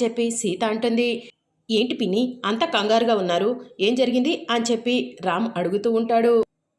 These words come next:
"ముఖర్జీ గారి ఆఫీస్ నుంచి అగ్రిమెంట్ వచ్చింది" అని చెప్పి మహాలక్ష్మి చెప్తూ ఉంటే, అందరూ కూడా సంతోషపడుతూ ఉంటారు.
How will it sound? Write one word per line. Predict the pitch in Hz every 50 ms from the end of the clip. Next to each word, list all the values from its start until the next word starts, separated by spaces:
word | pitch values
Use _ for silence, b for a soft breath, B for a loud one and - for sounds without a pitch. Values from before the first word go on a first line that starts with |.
| _ _ _ _ _
"ముఖర్జీ | 233 254 254 349 359 370 359 349
గారి | 302 330 320 302 302 - -
ఆఫీస్ | 190 185 190 - 269 247 - 240
నుంచి | 226 226 - 285 311 294 -
అగ్రిమెంట్ | 185 190 185 254 294 320 339 294 302
వచ్చింది" | 254 220 220 - 262 240 233 247 220 - -
అని | 254 262 247 254
చెప్పి | 254 247 - 262 262 185 180
మహాలక్ష్మి | 190 185 175 180 233 233 226 226 - 233 220
చెప్తూ | - 220 - - - 226
ఉంటే, | 214 208 214 320 370 381 370 B B B B B
అందరూ | - 180 202 233 262
కూడా | 254 254 220 220 220
సంతోషపడుతూ | 220 - 180 160 160 233 233 233 254 240 208 196 208 254 240
ఉంటారు. | 214 202 202 226 214 220 220 208 214